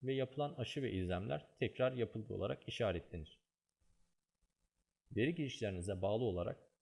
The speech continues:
zaman zaman iş planınızı düzenlemeniz gereklidir. Yeni iş planı ekle butonu ile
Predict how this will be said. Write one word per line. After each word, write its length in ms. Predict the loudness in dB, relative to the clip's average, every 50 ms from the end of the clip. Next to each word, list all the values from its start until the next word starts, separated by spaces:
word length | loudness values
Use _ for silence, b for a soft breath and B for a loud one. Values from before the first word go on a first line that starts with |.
| _
zaman 380 | -2 2 2 2 2 2 -2 0
zaman 340 | -2 -2 -2 -2 -4 -4 -6
iş 200 | -8 -8 -8 -10
planınızı 500 | -8 -6 -4 -2 -2 -2 -2 -2 -2 -2
düzenlemeniz 640 | -2 0 0 -2 -2 -2 -4 -4 -4 -4 -4 -4 0
gereklidir. 600 | 0 0 0 0 -4 -8 -10 -10 -10 -16 -20 -20 -20 _ _ _ _ _ _ _ _ _ _ _ _ _ _ _ _ _ _ _ _ _ _ _ _ _ _ _ _ _ -20 -20 _ _ _ _ _ _ _ _ _ _ _ _ _ _ _ _ _ _ _ _ _ _ _ _ _ _ _ _ _ _ _ _ _ _ _ _ _ _ _ _ -2
Yeni 280 | 0 0 0 0 0
iş 200 | -4 -4 -6 -6
planı 240 | -4 -2 -2 0 0
ekle 340 | -2 -2 -2 -2 -2 -2 -2
butonu 280 | -2 -2 -2 -2 0
ile 320 | 0 0 0 -2 -4 -6